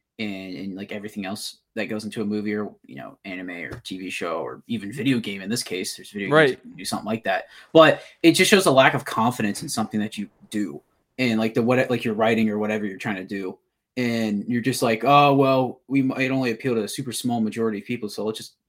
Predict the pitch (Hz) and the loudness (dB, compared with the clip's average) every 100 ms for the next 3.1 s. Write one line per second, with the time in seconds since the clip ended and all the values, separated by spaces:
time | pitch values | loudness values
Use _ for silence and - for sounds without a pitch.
0 | _ _ _ 131 123 131 - 113 98 - | _ _ _ -2 2 2 2 -4 -4 -4
1 | 131 123 117 107 107 107 - 101 - 107 | 0 0 0 0 0 -2 -4 -8 -6 -4
2 | 107 98 90 85 78 98 - 92 90 82 | -2 -4 -6 -8 -12 -12 -12 -10 -8 -10
3 | - | -10